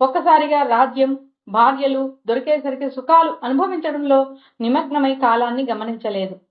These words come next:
విశ్వామిత్రుడంతటి వాడే మేనక వ్యామోహంలో పడి పది సంవత్సరాలు గడిపి ఒక్క రోజే గడిచిందని అనుకున్నప్పుడు వానరుడైన సుగ్రీవుడు ఎంతటివాడు? ఇంతకుముందే సుగ్రీవుడు వానర వీరులంతా ఈ రోజే కిష్కింధకు చేరాలని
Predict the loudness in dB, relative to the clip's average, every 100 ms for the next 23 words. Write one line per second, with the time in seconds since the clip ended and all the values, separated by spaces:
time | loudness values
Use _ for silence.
0 | _ _ _ _ -8 -8 2 4 4 2
1 | 0 2 2 2 -2 2 4 4 0 -2
2 | -8 _ _ -2 0 2 0 2 4 4
3 | 4 4 2 0 0 -2 -4 -10 _ _
4 | -4 -2 0 -4 -4 0 2 2 2 -2
5 | -2 -8 -10 -12 _ -4 0 2 2 2
6 | 0 -2 -2 -2 -4 -6 -6 -6 -6 -6
7 | -4 -2 -2 -4 -4 -8 _ _ _ 2
8 | 4 4 2 2 2 0 -4 -8 -8 -6
9 | -4 -4 -4 -8 _ _ _ -12 -4 -4
10 | 2 2 2 -4 _ _ _ _ -8 -6
11 | -6 -6 -2 0 -2 -6 _ _ -8 -4
12 | -4 0 2 4 4 4 2 0 -2 0
13 | 2 2 2 0 -8 _ -4 0 2 2
14 | 2 -4 -4 -4 -2 -2 -2 0 2 4
15 | 2 2 0 -4